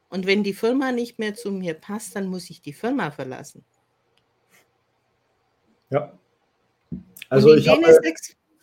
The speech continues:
Speaker 1: und in denen sechs Wochen war mir klar, das macht niemand mehr mit mir. Und drum sind die Werte für mich sehr wichtig,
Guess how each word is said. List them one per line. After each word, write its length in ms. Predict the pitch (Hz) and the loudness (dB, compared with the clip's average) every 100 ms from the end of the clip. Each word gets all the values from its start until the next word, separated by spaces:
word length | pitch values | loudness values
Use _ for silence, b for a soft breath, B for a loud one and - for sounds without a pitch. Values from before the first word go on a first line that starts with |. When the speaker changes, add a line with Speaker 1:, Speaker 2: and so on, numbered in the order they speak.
| _ - | _ -6
Speaker 1:
und 160 | 233 | -2
in 160 | 233 233 | 0 0
denen 280 | 254 330 349 | -2 -2 -4
sechs 380 | 339 330 - 269 | -4 -6 -4 -2
Wochen 380 | 277 247 214 | -2 -2 -4
war 140 | 180 170 | -2 0
mir 200 | 214 277 | -2 -4
klar, 320 | - 202 208 | -6 -6 -6
das 220 | - - | -6 -8
macht 280 | 175 185 - | -10 -10 -8
niemand 460 | 220 233 180 143 - | -6 -4 -6 -8 -12
mehr 160 | 139 | -12
mit 300 | 139 139 - | -12 -14 -16
mir. 180 | 135 139 | -16 -12
Und 180 | 147 156 | -10 -2
drum 200 | 208 254 | -2 -2
sind 260 | 226 208 | -4 -6
die 180 | 180 165 | -6 -4
Werte 360 | 175 240 - 214 | -2 -2 -4 -8
für 160 | - | -6
mich 280 | 165 170 160 - | -10 -10 -12 -10
sehr 240 | 151 147 | -8 -6
wichtig, 600 | 202 - - 285 320 | -8 -12 -14 -12 -12